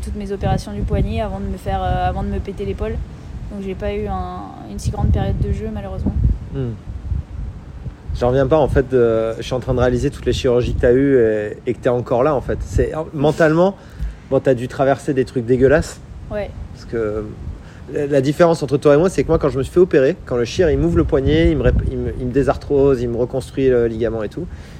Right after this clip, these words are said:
Speaker 2: il me dit : « Bon, monsieur Rochette, euh, par contre, euh, il y a deux solutions. C'est ou je vous fais, euh, le, je vous fais l'art-, euh,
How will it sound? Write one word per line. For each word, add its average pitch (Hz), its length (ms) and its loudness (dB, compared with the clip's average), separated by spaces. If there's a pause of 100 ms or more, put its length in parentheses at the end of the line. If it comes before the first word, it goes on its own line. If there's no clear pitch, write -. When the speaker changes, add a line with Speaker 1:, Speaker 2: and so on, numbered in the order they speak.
(100)
Speaker 2:
il 135 60 -2
me 127 40 -4
dit : « 143 140 0
Bon, 147 160 2
monsieur 131 240 0
Rochette, 139 400 0
euh, 107 280 0 (320)
par 110 120 -8
contre, 147 260 -2
euh, 110 260 0 (300)
il 156 80 -2
y - 20 4
a 131 40 4
deux 139 100 2
solutions. 156 400 2
C'est 143 140 0
ou 170 80 8
je 160 60 2
vous 175 100 4
fais, 160 480 6 (120)
euh, 113 520 -6 (260)
le, 120 40 -4
je 113 60 -2
vous 131 80 -2
fais - 140 -2
l'art-, 127 160 2 (100)
euh, 117 200 -4